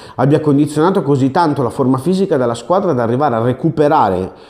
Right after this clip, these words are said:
una, una forma ottimale solo a ottobre? Quindi possibile che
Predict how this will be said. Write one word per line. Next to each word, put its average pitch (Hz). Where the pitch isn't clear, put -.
una, 113
una 107
forma 165
ottimale 123
solo 143
a 113
ottobre? 104
Quindi 147
possibile 185
che 151